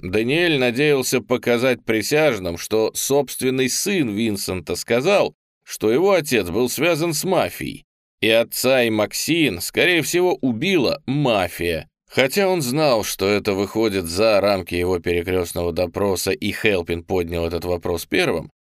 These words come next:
он все еще был полон решимости передать на ознакомление присяжным заявление Питера Заззары, сделанное Рассу Улоту.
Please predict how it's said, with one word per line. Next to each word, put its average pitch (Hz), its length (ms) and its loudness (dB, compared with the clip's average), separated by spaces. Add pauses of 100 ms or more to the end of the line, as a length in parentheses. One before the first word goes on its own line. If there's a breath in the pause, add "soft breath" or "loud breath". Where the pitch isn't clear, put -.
(160)
он 160 220 0
все 156 180 0
еще 147 300 2
был 123 180 2
полон 131 380 2
решимости 127 640 0
передать 113 640 2
на 104 160 0
ознакомление 101 840 0
присяжным 107 720 0
заявление 123 720 2
Питера 131 560 0
Заззары, 110 580 -2
сделанное 98 720 -2
Рассу 90 500 -2
Улоту. - 600 -8